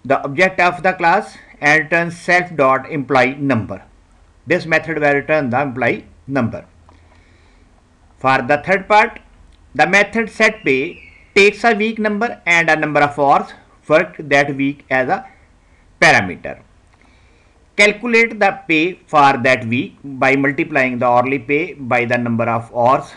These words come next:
worked that, that week. Store the calculated pay in the appropriate index for that week in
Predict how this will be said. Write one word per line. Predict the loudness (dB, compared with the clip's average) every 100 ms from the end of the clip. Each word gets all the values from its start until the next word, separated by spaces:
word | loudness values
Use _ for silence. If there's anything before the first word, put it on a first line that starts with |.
| -16
worked | -6 -2 -2 -6 -18
that, | -8 -4 -2 -4 -12 -20 _
that | 0 2 2 -4
week. | -16 -18 _ -20
Store | -6 0 0
the | 2
calculated | 0 0 0 -2 -2 -4 0
pay | 0 0 -4
in | -2
the | -2
appropriate | -2 -2 -4 -2 0 0 -2 -8 -6
index | -2 0 0 -4
for | -2 0 0
that | -2 -2
week | -4 -6 -8 -6
in | -6 -6